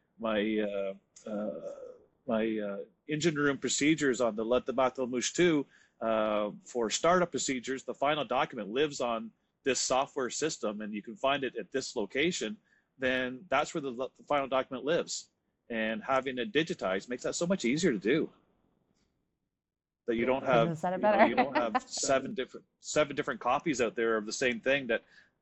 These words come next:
Speaker 1: there's always, there's one spot where the last final document lives.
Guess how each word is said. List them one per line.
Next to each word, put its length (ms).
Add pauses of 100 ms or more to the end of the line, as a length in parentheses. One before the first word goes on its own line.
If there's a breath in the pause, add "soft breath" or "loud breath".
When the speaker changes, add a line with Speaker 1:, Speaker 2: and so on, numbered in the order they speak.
Speaker 1:
there's 160
always, 400 (140)
there's 200
one 300
spot 360
where 120
the 60
last 580
final 280
document 480
lives. 400